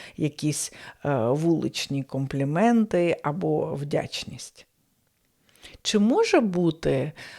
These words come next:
е, така неадекватна реакція людей? Може. Але відсоток, е, цієї можливості, він дуже маленький.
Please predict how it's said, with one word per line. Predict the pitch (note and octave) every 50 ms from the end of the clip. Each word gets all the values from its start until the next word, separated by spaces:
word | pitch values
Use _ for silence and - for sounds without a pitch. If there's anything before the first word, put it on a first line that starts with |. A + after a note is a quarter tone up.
| - - -
е, | - F3 E3+ D#3+
така | - D#3+ - - E3 D#3
неадекватна | D#3+ E3 E3+ E3 E3 D#3+ F3+ - - - F3 D#3+ C3+ - - - - D3+ - D3+
реакція | - A2+ A2 A#2 B2+ - - - - - -
людей? | - - - - D3 - - - - - _ _ _ _ _ _ _ _ _ -
Може. | D#3+ E3+ F3 F#3 E3+ D3 B2+ - - - - C#3 B3+ - _ _ _ _ _ _ _ _ _ _ _ _ _ _ _ _ _ - _ _
Але | - - - - F3 F#3 E3+
відсоток, | - F3+ - - - - - A#3 C4 E4 - - - D#3 - - - - - - _ _ _ _ _ - - - - - - - _ _ - -
е, | D3+ D3+ D3 C#3
цієї | - - - F3 E3 D#3+ D#3+
можливості, | D#3 D3+ D#3 D#3 D#3 D3 C#3+ C#3 D3 - - F3
він | F#3+ G3+ G#3+ G#3 G#3
дуже | G#3+ C#4 B3+ G#3+ F3 C#3+ C#3+ C#3
маленький. | C#3+ - A#2 G#2+ F2+ - - - - - - - - - - - C#3 -